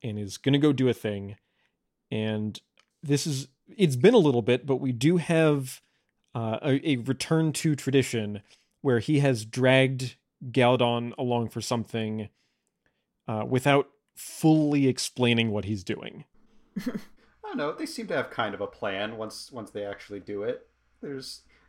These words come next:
Speaker 3: there's some, uh, coordinated choreography in terms of drop the shit and then step aside and walk out. They don't, they don't even have to say anything for that to happen.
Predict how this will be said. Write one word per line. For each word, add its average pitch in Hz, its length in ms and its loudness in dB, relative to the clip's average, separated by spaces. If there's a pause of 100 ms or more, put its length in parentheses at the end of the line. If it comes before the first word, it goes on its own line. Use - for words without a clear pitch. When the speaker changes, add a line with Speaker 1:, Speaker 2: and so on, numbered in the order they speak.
Speaker 3:
there's 143 320 -2
some, 135 320 -2
uh, 117 280 -2 (240)
coordinated 123 840 -4 (140)
choreography 107 880 -2
in 101 120 -10
terms 101 320 -10
of 98 280 -8 (420)
drop 107 340 -2
the 107 60 -10
shit 110 340 -4
and 101 160 -8
then 101 360 -8
step - 300 -8
aside 101 380 -4
and 101 120 -8
walk 104 240 -6
out. 104 400 -4
They 107 100 -6
don't, 104 460 -10
they 135 80 -6
don't 113 140 -2
even 110 120 -6
have 107 140 -6
to 104 60 -12
say 101 280 -4
anything 104 420 -6
for 107 100 -12
that 104 160 -8
to 104 80 -8
happen. 95 400 -12